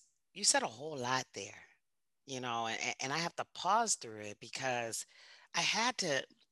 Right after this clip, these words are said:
bend down and grab my pencil and take some notes, uh, because you said provide support, provide mentorship.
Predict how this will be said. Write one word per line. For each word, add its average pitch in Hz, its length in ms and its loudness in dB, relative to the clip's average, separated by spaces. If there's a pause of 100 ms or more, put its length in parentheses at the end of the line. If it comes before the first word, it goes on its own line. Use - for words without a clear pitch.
(140)
bend 214 200 -4
down 175 280 0
and 120 120 -4
grab 165 240 -2
my 180 240 -4
pencil 123 560 -6
and 120 120 -12
take - 280 -4
some 160 240 -2
notes, 190 500 -12 (760)
uh, 131 340 6
because 160 340 -6
you 196 160 -6
said 139 340 2 (100)
provide 131 420 2
support, - 420 -4 (1080)
provide 135 520 4
mentorship. 127 720 -6